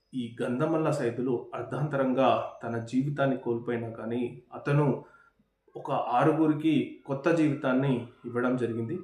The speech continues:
నిజంగా ఇతను కానీ, ఇతని కుటుంబ సభ్యులు కానీ త్యాగం అనేది వృధా పోదు. ఎందుకంటే, ఇతని వల్ల ఆరుగురు కొత్త జీవితాన్ని ఆరంభించడం జరిగింది. So, ఆ కుటుంబాన్ని పరామర్శించి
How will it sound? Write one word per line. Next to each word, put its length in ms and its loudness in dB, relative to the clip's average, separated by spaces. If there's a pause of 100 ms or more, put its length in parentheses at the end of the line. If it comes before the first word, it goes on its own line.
నిజంగా 380 2 (200)
ఇతను 320 0 (600)
కానీ, 340 2 (520)
ఇతని 220 0
కుటుంబ 420 -2
సభ్యులు 360 0
కానీ 300 -4 (240)
త్యాగం 380 -2
అనేది 300 0 (500)
వృధా 280 4
పోదు. 300 2 (140)
ఎందుకంటే, 440 -2 (280)
ఇతని 280 -2
వల్ల 200 0 (280)
ఆరుగురు 420 -2 (140)
కొత్త 220 -4
జీవితాన్ని 600 0 (380)
ఆరంభించడం 580 -4
జరిగింది. 400 -4
So, 160 8 (200)
ఆ 120 10
కుటుంబాన్ని 580 10 (1080)
పరామర్శించి 760 8